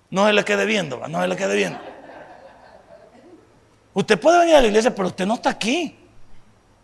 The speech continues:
Usted está reposando en su santo templo. Así, o sea, algunos ni saben de lo que hablamos, pues.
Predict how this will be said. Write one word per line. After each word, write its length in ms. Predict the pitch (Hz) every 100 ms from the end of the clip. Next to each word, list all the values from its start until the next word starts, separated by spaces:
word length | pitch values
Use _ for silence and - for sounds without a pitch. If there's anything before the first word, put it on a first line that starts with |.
| _
Usted 240 | 170 -
está 160 | 170 240
reposando 800 | 262 269 220 190 226 277 269 202
en 80 | 165
su 120 | 165
santo 360 | 214 214 185 -
templo. 460 | 269 285 196 180 - - - -
Así, 200 | 170 233
o 40 |
sea, 220 | 202 233 - - - - _ - - - _ _ - - - -
algunos 360 | 202 247 294
ni 100 | 359
saben 320 | 311 302 269
de 80 | 233
lo 140 | 220 214
que 80 |
hablamos, 640 | 220 202 202 254 349 320 240
pues. 200 | 285 277